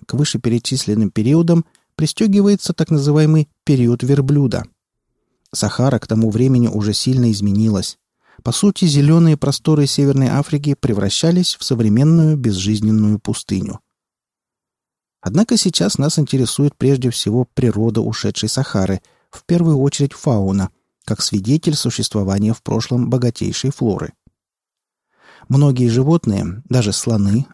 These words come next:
жирафы, не говоря уже о страусах, изображены в пещерах Тассили не просто так,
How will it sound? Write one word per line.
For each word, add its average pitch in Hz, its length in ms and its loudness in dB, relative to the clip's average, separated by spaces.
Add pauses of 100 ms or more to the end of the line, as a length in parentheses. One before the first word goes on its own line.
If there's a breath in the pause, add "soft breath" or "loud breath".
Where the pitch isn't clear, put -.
жирафы, 120 640 -2 (160)
не 135 120 0
говоря 95 340 -2
уже 90 200 -4
о 98 80 -4
страусах, 160 600 0 (260)
изображены 147 640 2
в - 60 -4
пещерах 120 520 -2
Тассили 156 560 0
не 165 120 4
просто 107 420 -2
так, - 300 -2